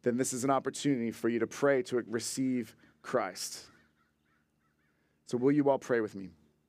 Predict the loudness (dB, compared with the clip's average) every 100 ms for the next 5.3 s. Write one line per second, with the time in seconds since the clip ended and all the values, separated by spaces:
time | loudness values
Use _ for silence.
0 | _ _ _ _ _ _ _ _ _ _
1 | -18 -18 -18 -20 _ 0 6 6 6 4
2 | 2 2 2 0 4 6 6 6 4 4
3 | 4 2 -2 -6 -18 6 8 8 6 2
4 | 2 2 0 0 2 4 4 4 4 0
5 | 0 -2 -2